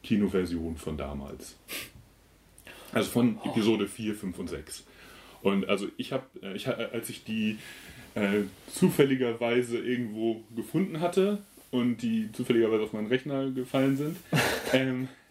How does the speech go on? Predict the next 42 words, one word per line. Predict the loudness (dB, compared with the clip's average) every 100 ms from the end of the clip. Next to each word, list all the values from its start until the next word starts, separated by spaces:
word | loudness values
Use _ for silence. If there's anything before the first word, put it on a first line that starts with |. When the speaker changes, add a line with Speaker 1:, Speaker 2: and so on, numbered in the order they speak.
| -20 -18 -12
Speaker 1:
äh, | -6 -4
und | -2 -4
ich | -4 -12 _ -18 -4
geguckt | 0 4 2 2
Speaker 2:
Hoppla. |
Speaker 1:
hab, | -2 -4
wie | -6
das | -6 -4
denn | -10 -4
aussieht, | -4 -4 -10 -16 -18 -20 -20 -20 -6
äh, | -2 -2 -2 -4
war | -2 -2 0
ich, | -4 -4 -14 -6
ähm, | 0 0 2 0 -4 -10 -20 -16 -2
also | 0
ich | 0
konnte | -2 -4
gar | -4
nicht | -6
mehr | -8
aufhören | -8
zu | -12
gucken. | -12 -12 -10
Das | -10 -4
ist, | -6 0
ähm, | 6 6 4 -12 -20
Speaker 2:
<laughs> | -20 -14
Speaker 1:
also | -6 -2 -4 -6 -16 2
das | 2 4
ist | -4
für | -4
mich | -4 -2
wirklich | -2 -2 -6
das | -8 -4
Highlight | 0 0 0 -4
zweitausendfünfzehn, | -8 -6 -6 -8 -6 -6 -4 -4 -4 -4 -14 -18 -14 0
dass | 0 0
es, | -14 -6
dass | -4 -4
ich | -8 -12
die | -12
Chance | -2 0 0 0 -2 -2